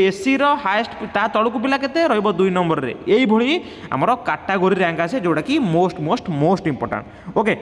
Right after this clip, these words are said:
ତ ଦେଖନ୍ତୁ ଆପଣଙ୍କର ଯେଉଁ ପ୍ରୋଭିଜନାଲ ମେରିଟ୍ ଲିଷ୍ଟଟି ଆଇଥିଲା, ଆପଣଙ୍କୁ ଏଉଠୁ ଦେଖିବାର ଅଛି। କେଉଁଠୁ? ନା ରାଙ୍କ କମନ୍ ର୍ୟାଙ୍କଟା ଖାଲି ବି ଆପଣମାନେ ନିଅନ୍ତୁ, ଠିକ୍ ଅଛି। ର୍ୟାଙ୍କ କମନ୍‌ରୁ ଏତିକି ର୍ୟାଙ୍କ ଆପଣମାନଙ୍କୁ ଦେଖିବାର ଅଛି most probably। ଓକେ,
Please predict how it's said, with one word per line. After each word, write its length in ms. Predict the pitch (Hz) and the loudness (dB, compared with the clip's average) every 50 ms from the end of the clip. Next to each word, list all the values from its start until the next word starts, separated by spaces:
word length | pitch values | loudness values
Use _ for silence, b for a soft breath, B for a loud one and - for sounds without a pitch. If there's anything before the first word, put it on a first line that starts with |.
| B B B B | B B B B
ତ 20 | 247 | 0
ଦେଖନ୍ତୁ 360 | 220 233 226 - 277 269 285 | 0 0 0 0 0 2 2
ଆପଣଙ୍କର 340 | 262 233 226 233 233 240 214 | 0 0 0 0 0 0 0
ଯେଉଁ 120 | 226 240 | 0 -2
ପ୍ରୋଭିଜନାଲ 440 | 208 - 170 147 139 175 190 220 226 | 0 0 0 0 2 0 0 0 0
ମେରିଟ୍ 280 | 208 190 175 175 170 190 | 2 0 0 0 0 0
ଲିଷ୍ଟଟି 240 | 208 196 - 226 | 0 0 0 0
ଆଇଥିଲା, 420 | 220 180 180 170 170 156 180 262 320 - - - - - - - - - - - - - - - - - | 0 0 0 0 0 0 0 0 -2 -6 -12 -16 -18 -20 -20 -20 -20 -20 -20 -20 -20 -20 -20 -20 -12 -8
ଆପଣଙ୍କୁ 600 | - 156 - - 254 262 262 269 302 285 269 - - | -6 -6 -2 0 -2 0 0 -2 -2 -4 -4 -2 0
ଏଉଠୁ 320 | 185 202 247 269 240 311 220 | 2 4 4 4 4 4 2
ଦେଖିବାର 360 | 196 - - 208 202 175 143 | 2 0 0 0 2 2 0
ଅଛି। 180 | 131 123 - - - | -2 -4 -8 -4 0
କେଉଁଠୁ? 300 | 247 277 220 330 381 381 B B B B B B B B | 0 2 2 0 -2 -4 B B B B B B B B
ନା 140 | 220 285 302 | 0 0 0
ରାଙ୍କ 500 | 262 196 165 185 196 226 277 311 294 - - - - - - - - - - - - - - - - | 0 0 0 0 0 0 0 -2 -4 -8 -12 -16 -18 -18 -20 -20 -20 -20 -20 -20 -20 -20 -20 -8 -2
କମନ୍ 400 | 202 208 214 240 277 302 302 311 320 311 302 | -2 0 0 2 0 0 0 0 -2 -2 0
ର୍ୟାଙ୍କଟା 300 | 294 285 285 277 277 294 | 0 0 -2 -2 -4 -4
ଖାଲି 200 | 294 285 269 277 | -2 0 -2 0
ବି 120 | 269 302 302 | 0 0 0
ଆପଣମାନେ 360 | 254 247 240 240 240 254 269 254 214 | 0 0 0 0 0 2 2 2 2
ନିଅନ୍ତୁ, 240 | 202 196 190 180 214 262 - | 2 2 2 0 -2 -2 -2
ଠିକ୍ 160 | 233 233 196 | 0 0 2
ଅଛି। 200 | 202 160 175 294 381 B B B B B B | 0 0 -2 -6 -8 B B B B B B
ର୍ୟାଙ୍କ 280 | - 165 202 226 277 302 - - | 0 0 0 0 0 -4 -4 -4
କମନ୍‌ରୁ 560 | 196 180 180 208 240 269 269 269 269 269 311 370 403 - - - - - | -4 -2 0 0 0 2 0 0 0 0 -2 -2 -4 -6 -12 -16 -6 -4
ଏତିକି 460 | 170 180 - - - 285 220 - 294 285 | -4 -4 -4 -2 0 0 0 2 0 0
ର୍ୟାଙ୍କ 260 | 254 214 220 240 240 | 2 0 0 0 -2
ଆପଣମାନଙ୍କୁ 440 | 220 180 196 196 202 202 196 214 233 | -2 0 0 0 0 0 -2 -2 -2
ଦେଖିବାର 380 | 180 170 - - 175 202 208 214 202 | -2 -2 -2 0 0 0 2 0 -2
ଅଛି 140 | 208 262 277 262 254 190 165 | -2 -2 -4 -2 -2 0 2
most 220 | 175 190 202 202 - - | 2 2 2 0 -2 0
probably। 420 | 160 151 143 135 120 117 117 113 - - - - | 0 2 2 2 0 -2 -6 -8 -8 -10 -10 -4
ଓକେ, 180 | - 208 202 202 | -2 0 0 0